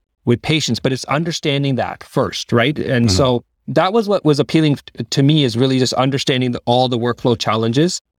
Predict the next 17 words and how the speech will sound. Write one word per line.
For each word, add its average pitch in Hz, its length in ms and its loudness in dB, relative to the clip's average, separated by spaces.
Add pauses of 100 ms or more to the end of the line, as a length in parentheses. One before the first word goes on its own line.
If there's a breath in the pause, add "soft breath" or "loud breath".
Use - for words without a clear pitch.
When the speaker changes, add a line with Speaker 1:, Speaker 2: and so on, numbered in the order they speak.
(160)
Speaker 1:
and 139 160 2
then 147 140 2
bringing 160 380 2
different 151 460 -2 (440)
technologies 120 840 0 (160)
that 120 220 2
startups 127 540 0
and, 110 260 2 (100)
uh, 107 400 0 (100)
and 113 120 0
other 120 220 0
companies 113 520 0
make 117 280 0 (260)
to 135 100 -2
bear 123 380 2
on 113 160 2
that, 98 340 -2